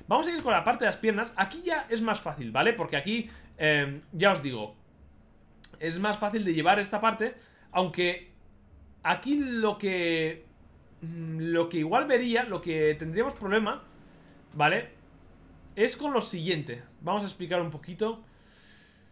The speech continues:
Sí, vamos a, vamos a, vamos a ir otra vez a Clip Studio y vamos a ver otra vez lo, qué, qué problemas pueden surgir en este caso. Y es que... Eh, vamos a quitar esta, esta capa.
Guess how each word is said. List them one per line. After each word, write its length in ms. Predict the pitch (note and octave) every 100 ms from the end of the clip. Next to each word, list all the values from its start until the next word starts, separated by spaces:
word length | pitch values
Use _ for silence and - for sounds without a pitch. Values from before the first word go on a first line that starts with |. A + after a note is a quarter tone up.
| _ - - - - -
Sí, 260 | - G#3 - - D#3
vamos 220 | D#3+ B3+ B3+
a, 220 | A3+ -
vamos 220 | F#3+ C4
a, 60 | B3+ A#3 F#3+ F#3
vamos 220 | A#3 C#4
a 40 |
ir 80 | C#4+
otra 180 | G#3 A3
vez 60 | G3+
a 80 |
Clip 160 | G#3 G3+
Studio 340 | E3 - A3 A#3+
y 40 |
vamos 240 | G#3 A3 A3+
a 100 | G3
ver 240 | G#3+ -
otra 240 | F#3+ F#3+ G3
vez 260 | A3 G#3+
lo, 300 | F3 E3+ - -
qué, 220 | - A3+
qué 100 | A3+
problemas 360 | A#3 G#3 G#3+ A3
pueden 300 | - G#3 G#3+
surgir 420 | G3 D#3 G#3 G#3+ -
en 100 | D#3
este 240 | D#3+ D3+
caso. 320 | C3 A#2+ A2+ - - - -
Y 160 | F#3+ A#3
es 180 | F4 -
que... 340 | A#3 A#3 - - -
Eh, 560 | D#3 D#3 D3+ C#3+ C#3 C3+
vamos 180 | D3+ E3
a 60 |
quitar 240 | D#3 D3+ C#3
esta, 400 | C#3+ C#3+ C3 -
esta 240 | D#3 D3
capa. 400 | C#3 F3 A3 G#3+